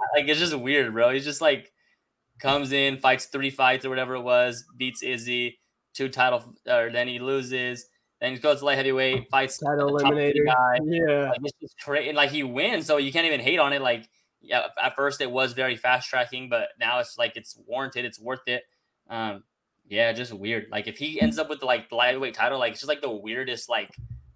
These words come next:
Speaker 1: stretch. Like,
Speaker 2: Like, the fact that he'd be, like, a nine and two double champ or something
Speaker 1: Yeah,
Speaker 2: like
Speaker 1: it's
Speaker 2: that.
Speaker 1: weird.
Speaker 2: Yeah. <laughs>
Speaker 1: And, like, really, like, dominant. Like, like, and his wins haven't been dominant. Like, obviously, he knocked out Izzy, then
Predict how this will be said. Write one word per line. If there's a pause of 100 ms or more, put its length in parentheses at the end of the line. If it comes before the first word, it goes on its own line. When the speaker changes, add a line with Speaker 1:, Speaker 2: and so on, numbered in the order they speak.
(260)
Speaker 1:
stretch.
Like,
Speaker 2:
Like,
the
fact
that
he'd
be,
like,
a
nine
and
two
double
champ (260)
or
something
Speaker 1:
Yeah,
Speaker 2:
like
Speaker 1:
it's
Speaker 2:
that.
Speaker 1:
weird. (280)
Speaker 2:
Yeah.
<laughs>
Speaker 1:
And,
like,
really,
like,
dominant.
Like, (760)
like,
and
his
wins
haven't
been
dominant.
Like,
obviously,
he
knocked
out
Izzy,
then